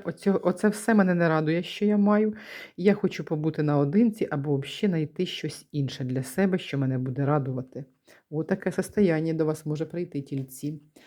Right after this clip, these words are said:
Так, сосредоточтесь на служенні. А карта вам прийшла для того від ангелів, щоб скажа-, щоб сказати, що ви повинні пос-, вистроїти так своє життя, щоб служити людям.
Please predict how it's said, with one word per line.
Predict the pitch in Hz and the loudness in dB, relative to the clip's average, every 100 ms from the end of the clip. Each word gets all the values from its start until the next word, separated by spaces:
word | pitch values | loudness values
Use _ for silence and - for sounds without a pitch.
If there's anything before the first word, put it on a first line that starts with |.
| - - - - - _ _ | -20 -20 -20 -20 -20 _ _
Так, | - 254 220 214 - - | 6 8 8 4 -2 -8
сосредоточтесь | - 208 - 170 170 233 254 254 226 - | -2 0 0 0 0 2 2 2 -4 -2
на | 170 | -6
служенні. | - 175 147 135 127 139 - | -4 -4 0 0 0 0 0
А | 208 | 0
карта | 220 277 285 220 | 0 0 2 4
вам | 196 180 | 4 2
прийшла | 165 - 175 | -4 -4 -2
для | 165 | 0
того | 170 262 285 202 | 0 2 2 4
від | 151 139 | 4 4
ангелів, | 131 120 135 135 | 2 2 -2 0
щоб | 147 | -4
скажа-, | - - 147 131 - | -4 -2 -2 -2 -6
щоб | - 131 | -10 -12
сказати, | - 139 127 117 127 226 | -4 -2 0 -2 2 0
що | 226 170 | 2 2
ви | 143 139 139 - _ _ _ _ _ _ _ _ _ _ - 143 | 4 4 0 -10 _ _ _ _ _ _ _ _ _ _ -4 -2
повинні | 147 131 135 143 180 240 - - - - | 2 2 2 4 4 2 -2 -20 -12 -8
пос-, | - 147 | -2 2
вистроїти | 151 - 143 139 | 2 4 2 2
так | - 208 | -2 -2
своє | - 247 247 | 0 4 4
життя, | 233 226 226 214 | 4 0 -4 -4
щоб | - 139 | -4 -8
служити | - 135 135 156 175 | -6 -4 -2 -2 -2
людям. | 127 117 - | -2 -4 -8